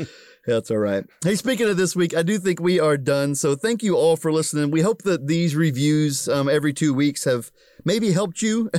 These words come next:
Speaker 2: <laughs> in your life, or at least just made you smile. Um, we would appreciate if you keep on just telling people about, uh, about this. Mention something that, uh, that you learned or that you heard on here,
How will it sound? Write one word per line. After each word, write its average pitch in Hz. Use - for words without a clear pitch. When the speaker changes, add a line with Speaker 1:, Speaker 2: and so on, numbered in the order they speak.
Speaker 2:
<laughs> 190
in 170
your 170
life, 160
or 143
at 139
least 147
just 131
made 127
you 117
smile. 110
Um, 120
we 156
would 190
appreciate 175
if 156
you 165
keep 214
on 214
just 196
telling 180
people 190
about, 135
uh, 156
about 151
this. 101
Mention 143
something 151
that, 143
uh, 123
that 123
you 120
learned 160
or 131
that 123
you 123
heard 143
on 139
here, 147